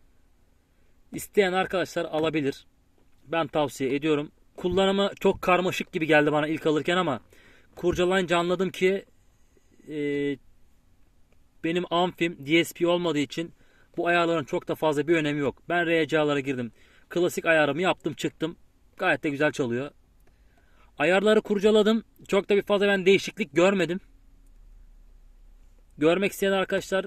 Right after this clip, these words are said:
yapabilir, problem yok. Ama inanın bu şey güzel. Yani bu tuş olayı var ya, böyle çok rahat dönüyor arkadaşlar. Atlama falan da olmuyor. Yani videomu dinlemeniz ve izlemenizi tavsiye ederim.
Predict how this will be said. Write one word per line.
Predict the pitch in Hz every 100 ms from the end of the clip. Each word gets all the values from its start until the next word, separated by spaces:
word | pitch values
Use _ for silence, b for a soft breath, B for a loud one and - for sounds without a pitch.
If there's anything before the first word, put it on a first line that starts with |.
| -
yapabilir, | 185 180 190 143 131
problem | 151 151 139 135
yok. | 160 - _ - -
Ama | 175 175
inanın | 175 180
bu |
şey | 156
güzel. | 147 165 202 b b b b 143
Yani | 170 196
bu | 202
tuş | - -
olayı | 214 220 240
var | 220
ya, | 156 - - - -
böyle | 202 226 220 208 208
çok | 233 185
rahat | 208 165
dönüyor | 185 202
arkadaşlar. | 165 180 151
Atlama | 151 - 196
falan | - 190 214
da | 190
olmuyor. | 147 123 104 - - _ _ _ _ - _ _ - - - _ _ _ _ _ -
Yani | 147 151
videomu | 151 190 190 196 135
dinlemeniz | 160 180 180 190 175
ve | 170
izlemenizi | 147 160 156 175 165 147
tavsiye | 147 139 - 165
ederim. | 151 170